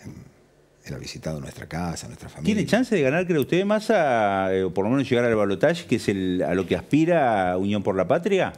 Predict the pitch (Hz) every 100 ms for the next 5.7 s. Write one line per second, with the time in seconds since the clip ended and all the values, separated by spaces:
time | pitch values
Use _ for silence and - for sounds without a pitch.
0 | 123 - 107 120 160 156 131 104 90 -
1 | 90 76 73 67 - 131 - - 95 95
2 | 175 - - - 135 131 - 123 101 -
3 | 107 101 104 92 76 65 - 90 120 190
4 | 247 - 107 95 85 78 71 - - _
5 | _ 87 82 76 95 82